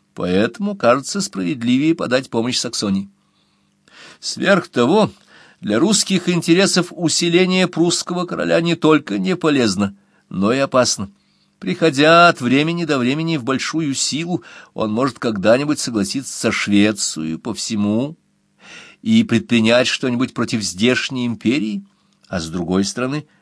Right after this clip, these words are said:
возбудить и турок. На дружбу его отнюдь полагаться нельзя. Пример его обмана виден в предложении нам посредничества, от чего потом отрекся, а в то же время появилось посредничество от турок, как видно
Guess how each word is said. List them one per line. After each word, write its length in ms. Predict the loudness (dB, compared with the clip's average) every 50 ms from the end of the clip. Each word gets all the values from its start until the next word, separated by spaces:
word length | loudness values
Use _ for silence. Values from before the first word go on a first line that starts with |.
| _ -8
возбудить 420 | -8 -6 -4 -4 -4 -4 -4 -6
и 60 | -8
турок. 400 | -6 -4 -2 -2 -2 -4 -6 -12 _ _ _ _ _ _ _ _ _ _ _ _ _ _ _ _ _ _ _ _ _ _
На 240 | -2 0 2 2 4
дружбу 440 | 4 4 4 4 4 2 4 4 4
его 180 | 6 6 6 6
отнюдь 560 | 4 2 2 0 0 2 4 4 2 0 -2
полагаться 500 | -6 -6 -4 -2 -2 -2 -2 -2 -4 -4
нельзя. 380 | -2 -2 0 2 2 2 2 0 -4 -14 -20 -20 _
Пример 440 | 0 2 2 4 4 6 6 6 6
его 320 | 6 4 4 4 6 6
обмана 540 | 6 4 4 2 4 6 6 6 4 4 2
виден 360 | 4 2 2 0 2 0 -2
в 80 | -2 -2
предложении 640 | -2 -2 2 2 2 4 4 4 4 4 2 2 4
нам 280 | 4 4 4 4 2
посредничества, 1000 | 0 0 0 0 0 -4 -4 -2 -2 -2 -2 -2 -4 -2 -2 -2 -4 -4 -4 -6 -6 -8 -10 -4
от 160 | -4 -4 -2
чего 240 | -2 0 2 2 2
потом 260 | 2 2 2 4 4
отрекся, 600 | 2 2 2 2 2 2 2 2 -2 -2 -2 -4 -6 -10 -10 -2
а 140 | 0 2 2
в 100 | 0 0
то 220 | 0 2 4 4
же 120 | 6 4 4
время 300 | 4 4 4 4 2 0
появилось 480 | 0 2 2 4 4 4 4 2 0
посредничество 760 | -2 -2 -4 -2 -2 -2 -2 -2 -2 -4 -4 -4 0 2 2
от 180 | 2 2 0 _
турок, 380 | -4 -2 0 0 0 -2 -2 -10 -16 -20 _
как 260 | -8 -6 -6 -6 -4
видно 400 | -2 -2 0 0 -2 -6 -8 -10